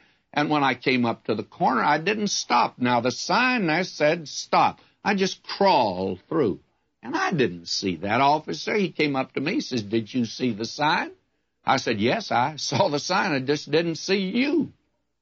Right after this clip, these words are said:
Well, he says, "You know what that sign means?" Well, he gave me a lesson there, I would say a very primitive, but a very primary lesson. He says, "Stop means stop." You know, I already knew that. I just wasn't doing it.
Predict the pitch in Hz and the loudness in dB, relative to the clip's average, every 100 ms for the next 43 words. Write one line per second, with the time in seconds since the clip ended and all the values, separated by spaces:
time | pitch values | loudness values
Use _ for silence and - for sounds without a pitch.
0 | - 135 135 120 135 113 110 123 113 123 | -2 2 2 2 0 0 2 2 2 0
1 | 120 127 120 - 139 135 139 147 185 277 | 0 -2 -4 -4 0 0 0 0 0 -2
2 | - _ _ _ _ _ _ - 113 104 | -6 _ _ _ _ _ _ -2 0 2
3 | 110 87 101 92 87 113 107 - 98 92 | 0 0 -2 -2 0 0 0 -4 -8 -4
4 | 143 - - - - 117 110 98 87 - | -2 -2 -4 -16 -2 2 2 0 -4 -2
5 | 110 98 104 123 98 - 165 143 110 - | 0 0 2 0 -2 -2 0 0 -2 -2
6 | 214 185 113 107 147 - 98 165 - 113 | -2 -2 -2 -2 -4 -4 -4 -4 -2 0
7 | 117 127 151 220 254 226 - - _ _ | 2 2 0 0 0 -2 -10 -18 _ _
8 | - 180 127 113 - 127 139 - 160 214 | -4 -2 -2 -4 0 2 2 0 -2 -2
9 | 214 - - 233 165 - _ _ 208 208 | -4 -4 0 2 2 -2 _ _ 0 2
10 | 202 185 180 185 190 185 180 220 247 131 | 4 4 6 4 4 4 2 2 2 2
11 | 101 - _ 123 180 - 165 139 147 151 | -2 -4 _ -2 -2 2 0 0 -4 0
12 | 220 202 113 | 0 -2 -10